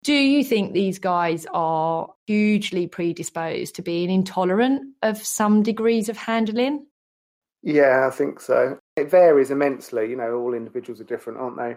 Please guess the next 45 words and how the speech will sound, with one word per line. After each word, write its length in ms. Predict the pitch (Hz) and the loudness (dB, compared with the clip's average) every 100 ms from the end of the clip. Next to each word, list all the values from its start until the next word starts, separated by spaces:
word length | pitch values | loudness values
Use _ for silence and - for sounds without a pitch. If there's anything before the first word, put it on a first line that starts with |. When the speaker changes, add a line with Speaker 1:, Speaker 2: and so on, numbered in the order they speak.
| - | -2
Speaker 2:
But 100 | 160 | 4
yeah, 280 | 147 123 - | 6 6 4
on 160 | 143 131 | 0 0
the 120 | 113 | 0
whole, 600 | 123 110 101 110 120 - _ - | 2 4 4 -2 -8 -16 _ -10
I 80 | 120 | -6
think 520 | - 120 123 - _ _ _ _ _ _ - | -4 -4 -6 -12 _ _ _ _ _ _ -6
they 240 | 123 120 | 0 2
have 200 | 117 113 | 2 -2
a 40 | 110 | -4
tolerance 520 | - 113 110 107 - | 0 2 2 0 -2
level 300 | 113 110 110 | -2 -2 -4
that's 220 | 117 - | -6 -8
not 420 | 110 110 - - - _ _ - | -6 -4 -4 -10 -20 _ _ -14
the 60 | 117 | -2
same 340 | 120 113 113 | 2 4 2
as 120 | 110 | -2
a 40 | 113 | 0
lot 200 | 117 123 | 2 2
of 100 | 120 | 2
other 180 | 117 120 | 0 2
dogs. 400 | 127 127 127 - | 2 2 -2 -6
And 240 | 117 110 | -4 -4
you 60 | 113 | -2
get 180 | 117 | -2
to 120 | - 107 | -4 -10
a 20 | |
point 320 | - 113 131 | -2 -2 0
whereby, 560 | 120 110 107 113 110 107 _ _ _ _ _ _ | -2 -2 2 2 2 0 _ _ _ _ _ _
"No, 200 | 113 107 | -4 -2
I've 80 | 107 | -2
had 180 | 113 101 | -6 -6
enough 260 | 107 104 113 | -4 -4 -6
now. 380 | 107 107 107 - | -8 -8 -4 2
Don't 200 | 120 110 | 2 0
want 120 | 110 | -4
that. 160 | 107 - | -6 -6
It's 120 | - | -10
too 400 | - 127 117 - | 0 4 4 4
Speaker 1:
Yeah. 80 | 117 | 2
Speaker 2:
over 80 | 113 | 2
familiar, 760 | 143 - - 120 123 139 135 - | 0 -6 0 4 6 4 0 0
oversteps 560 | 123 120 110 123 - - | 0 0 -2 -2 -2 -4
the 100 | 107 | -2
mark." 560 | 110 104 104 - - | -2 0 -2 -2 -10